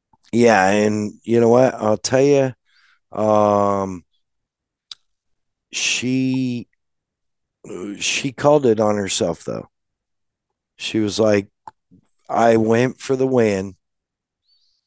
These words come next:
and, you know, it didn't work." And we went from second to fourth or fifth or wherever the overall finish she was at. Um, so, yeah, she was gutted, but she owned it,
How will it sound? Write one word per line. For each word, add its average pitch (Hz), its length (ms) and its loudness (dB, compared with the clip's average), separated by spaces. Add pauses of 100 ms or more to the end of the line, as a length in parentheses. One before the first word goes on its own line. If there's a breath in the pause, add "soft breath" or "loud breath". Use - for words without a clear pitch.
(640)
and, 98 880 -2 (100)
you 101 180 -4
know, 92 160 -2
it 98 140 -8
didn't 98 320 0
work." 95 340 -2 (560)
And 90 640 -4 (100)
we 104 200 0
went 101 340 0
from 92 440 -4
second 92 540 -4 (120)
to 92 280 -4
fourth 87 440 -4
or 73 100 -6
fifth 82 380 -4
or 73 140 -4
wherever 80 400 0
the 78 120 -2
overall 78 360 -4
finish 98 380 -4
she - 180 -4
was - 260 -4
at. - 260 -6 (480 loud breath)
Um, 78 560 2 (800 loud breath)
so, 113 240 6
yeah, 110 320 6
she - 200 2
was 101 180 0
gutted, 131 420 2
but 107 180 0
she 87 240 -4
owned 82 280 -4
it, - 140 -10